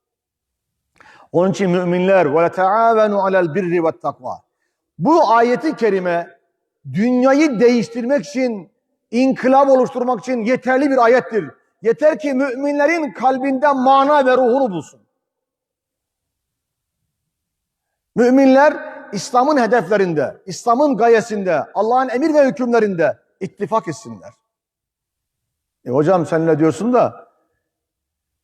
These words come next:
camiye gitme, cuma namazın olma diyen Müslümanlarla yaşıyoruz biz. Değil mi? Şimdi ben bunu söylüyorum, ağırlarına gidiyor biz birilerinin. Ulan kardeşim, dinin emri nedir? Onu söylemeyelim mi?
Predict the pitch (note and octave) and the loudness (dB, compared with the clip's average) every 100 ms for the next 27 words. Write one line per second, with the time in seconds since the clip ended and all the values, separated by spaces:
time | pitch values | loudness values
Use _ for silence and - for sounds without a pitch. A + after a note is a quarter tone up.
0 | _ B2 E3 E3+ E3 E3+ D#3 E3 G#3 D#3 | _ -2 0 0 0 -2 -2 -6 -6 -4
1 | D#3+ E3 E3 D#3 F#3+ G3+ G#3+ A3 G3 G#3+ | -2 -2 -2 -2 -4 -2 0 0 -2 -4
2 | G#3+ F#3 G#3+ G#3+ G#3+ A3+ F#3 D3+ D3 B2 | -4 -6 -4 -4 0 0 2 0 0 -4
3 | A2+ A2 - _ _ _ _ _ _ _ | -4 -8 -10 _ _ _ _ _ _ _
4 | _ _ _ - F#3+ A3 G#2+ - - - | _ _ _ -4 0 0 -2 -10 -20 -20
5 | - D3+ F3 F#3+ G3 G#3 G#3+ B3 C#4+ A#3+ | -8 -2 0 0 0 2 4 4 4 2
6 | A#3+ B3+ B3+ G#3 D3+ B2+ A#2+ - E3 C3 | 2 2 0 -2 -2 -6 -8 -14 -8 -4
7 | B2 A2 G2 _ _ _ _ - D#3 D#3 | -4 -6 -14 _ _ _ _ -4 -2 0
8 | E3+ E3+ A#3+ C#4+ A#3 D#3 G#3 G#3+ A3 G#3+ | 0 0 -2 -2 -4 -2 -2 0 0 2
9 | B3 D4 G3+ G#3 - A3 D4+ E4+ C4+ F3+ | 0 0 -2 -4 0 4 4 2 0 -2
10 | C3 A2+ | -8 -14